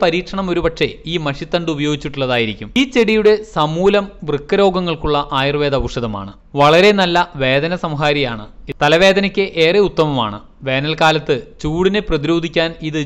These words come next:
ജ്യൂസ് ഉണ്ടാക്കി കഴിക്കാറുണ്ട്. വെറ്റിലയോട് വളരെ സാമ്യമുള്ള ഇലകളാണ് ഇതിൻ്റെ. മഷിത്തണ്ടിൻ്റെ ഗുണങ്ങളെക്കുറിച്ച് അധികം ആർക്കും അറിയാൻ സാധ്യതയില്ല. അതിനാൽ തന്നെ ഒരു കളയായി കണ്ട്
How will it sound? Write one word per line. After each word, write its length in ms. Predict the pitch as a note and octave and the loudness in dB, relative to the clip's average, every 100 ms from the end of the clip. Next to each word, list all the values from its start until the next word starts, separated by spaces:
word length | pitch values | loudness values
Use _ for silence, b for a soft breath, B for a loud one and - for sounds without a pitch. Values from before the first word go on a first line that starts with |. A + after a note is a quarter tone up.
| C3+ | -4
ജ്യൂസ് 280 | C#3+ D3+ F3+ | -8 -6 -4
ഉണ്ടാക്കി 320 | D3+ C#3+ C3 C3+ | -4 -4 -6 -6
കഴിക്കാറുണ്ട്. 500 | A#2+ A#2+ A2 G2 G#2 - F3 | -4 -6 -6 -10 -14 -2 0
വെറ്റിലയോട് 540 | F#3 B3 B3+ B3 A#3 G#3 | 0 0 2 4 4 4
വളരെ 280 | E3+ E3+ G3+ G#3 | 2 2 0 0
സാമ്യമുള്ള 520 | E3 D#3 F#3 F3 D3 D3 F3 - - C3+ | 0 0 -2 -2 0 0 0 -6 -6 -2
ഇലകളാണ് 480 | D3+ E3 D3 C3+ C3+ C#3+ | 0 0 0 -2 -4 -8
ഇതിൻ്റെ. 240 | B2 A2+ A2+ - - - F#3 | -8 -6 -8 -12 -16 0 0
മഷിത്തണ്ടിൻ്റെ 560 | G3+ B3+ C4 B3 B3 G3+ | 2 2 2 2 2 0
ഗുണങ്ങളെക്കുറിച്ച് 720 | F3 E3 F#3 G3+ G3+ E3+ F3 E3 | -2 -4 -2 -4 -4 -8 -2 -2
അധികം 280 | C#3+ D3 F3 F3 | 0 -4 -4 -4
ആർക്കും 260 | D#3+ E3+ C#3+ | -6 -6 -4
അറിയാൻ 240 | C3+ C#3 C3 | -2 -2 -2
സാധ്യതയില്ല. 500 | B2+ A#2 A#2+ A2+ G#2 G#2 C3 | -2 -2 -4 -4 -6 -8 -6
അതിനാൽ 380 | C3+ D3 D#3+ E3 - | -4 -2 0 0 -4
തന്നെ 240 | C#3 C3 G2 - b b b - | -4 -4 -6 -16 b b b -2
ഒരു 100 | G3 G#3+ | -2 0
കളയായി 420 | F3 F3 A3 A#3 A#3 | 2 4 4 2 0
കണ്ട് 200 | F3 | 0